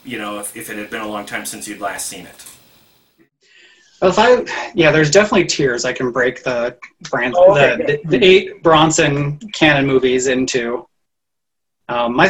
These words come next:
Speaker 2: I mean, Ten to Midnight is, I love, I love. I, it's just an underrated, I feel like it works as almost like a slasher.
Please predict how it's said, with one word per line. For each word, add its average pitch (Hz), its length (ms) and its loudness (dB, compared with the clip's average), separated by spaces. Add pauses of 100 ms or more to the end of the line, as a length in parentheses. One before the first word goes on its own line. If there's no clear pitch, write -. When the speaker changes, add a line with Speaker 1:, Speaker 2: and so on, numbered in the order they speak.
Speaker 2:
I 180 100 4
mean, 156 120 4
Ten 226 160 4
to 190 80 4
Midnight 139 340 2
is, 139 320 -4
I 147 120 0
love, 117 500 -4 (260)
I 135 120 -4
love. 113 340 -4
I, 117 80 -2
it's - 520 -2 (140)
just - 240 0
an 151 80 2
underrated, 143 580 2 (280)
I 135 80 -2
feel 170 160 2
like 139 160 2
it 135 120 0
works 135 360 -2
as 120 360 -6
almost 170 220 4
like 147 140 -4
a - 20 -8
slasher. 123 600 -2